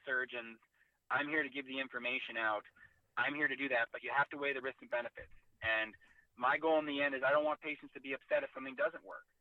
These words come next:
So I gotta make sure that people know I'm excited about this, but I'm excited about it if you're excited about it and you're okay with the risks. Because the benefits are amazing, but there are risks. So as long as everybody's okay with that, we're gonna have fun, we're gonna do a good job, and try to make as many people as we can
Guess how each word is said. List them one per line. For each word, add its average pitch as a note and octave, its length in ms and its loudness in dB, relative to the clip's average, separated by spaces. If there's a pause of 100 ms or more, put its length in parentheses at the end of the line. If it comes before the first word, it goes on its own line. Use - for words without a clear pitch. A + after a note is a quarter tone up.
(120)
So A#2 160 2
I B2 80 6
gotta C#3 200 0
make C#3 200 -4
sure C#3+ 160 -2
that C3 160 -6
people C3+ 240 -8
know C3 440 2 (360)
I'm C#3+ 160 4
excited E3 320 2
about C#3+ 240 0
this, C3 240 -6
but C#3 80 -2
I'm C#3+ 80 -2
excited D3+ 320 2
about C#3+ 240 2
it C#3 80 -2 (160)
if B2+ 160 -10
you're C#3 240 2
excited C3+ 320 0
about B2+ 240 2
it B2 120 -4
and A#2+ 80 -12
you're B2 280 0
okay B2 160 -6
with A#2 160 -12
the G#2 80 -10
risks. G#2+ 240 -8 (560)
Because C3+ 240 -2 (160)
the B2+ 80 -14
benefits F3 400 0
are F#3 160 6
amazing, E3+ 400 -6 (160)
but C3+ 160 0 (160)
there C3+ 120 0
are C3 120 6
risks. A#2+ 240 -6 (360)
So A2 120 -4 (120)
as B2 80 -16
long D#3+ 160 0
as D#3+ 40 -4
everybody's E3 400 -2
okay D#3+ 160 -4
with E3 140 -4
that, E3+ 220 0
we're C#3+ 120 -8
gonna C#3+ 160 -4
have - 180 -4
fun, C#3+ 300 -2 (560)
we're C3+ 80 -10
gonna C3+ 160 -2
do C#3 120 -2
a C3+ 40 -4
good C3 160 -4
job, B2+ 400 4
and B2+ 180 -6
try C3+ 160 0
to C3+ 80 -2
make C3+ 220 -4
as A#2+ 100 -12
many B2+ 140 -6
people B2 240 -10
as A2 80 -12
we A2 80 -12
can G#2+ 180 -12